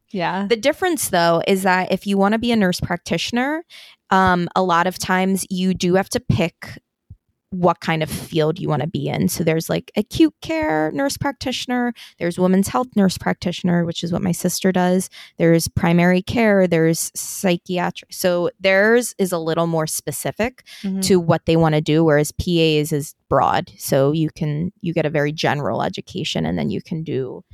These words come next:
Speaker 2: you can focus your career after in whatever you wanna specialize in, but you have the option of switching if you want to at any point. Whereas I feel like with nurse practitioner, you,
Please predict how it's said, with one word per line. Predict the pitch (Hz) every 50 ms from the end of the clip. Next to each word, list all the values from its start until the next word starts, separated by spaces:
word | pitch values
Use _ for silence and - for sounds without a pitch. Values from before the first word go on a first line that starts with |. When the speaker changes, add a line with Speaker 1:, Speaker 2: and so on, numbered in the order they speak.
| _ _
Speaker 2:
you | _ -
can | - - 180 170
focus | - - 151 147 - 156 - -
your | 143 135
career | - - - 139 135 131 - -
after | 123 120 - - _ - - - 107 170 180 196 - _ _ _ _ _ _
in | 170 147 139
whatever | 151 156 151 151 139 143 139
you | 131 139 139
wanna | 135 127 123 117 104 131 - -
specialize | - - - 151 156 - - 196 202 208 220 220 214
in, | 233 240 247 247 247
but | 202 165 151 139 -
you | 180 175 170 165
have | 165 185 160 151 151 165
the | 165 - -
option | - 135 127 - - - 156 143 123
of | 123 123 - - _ _ - - - - _ _ _ _ _ _ _ _ _ _ _ _ _ 202 _ _ 185 - _ _ _ _ _ _ _ 175
switching | 202 - - - 202 202 - - 127 87 143 160 -
if | - - -
you | 175
want | 170 180 208 220
to | - - 156
at | 139 139
any | 147 147 147 156
point. | - - 202 175 147 131 - -
Whereas | 196 175 175 170 165 175 175 165 - - -
I | 170 175
feel | 170 - - 165
like | 156 151 151 -
with | - 165 - -
nurse | 170 160 160 -
practitioner, | - - 160 - - - 262 233 - - 202 196 185 180
you, | 180 - - 175 170 160 156 160 165 -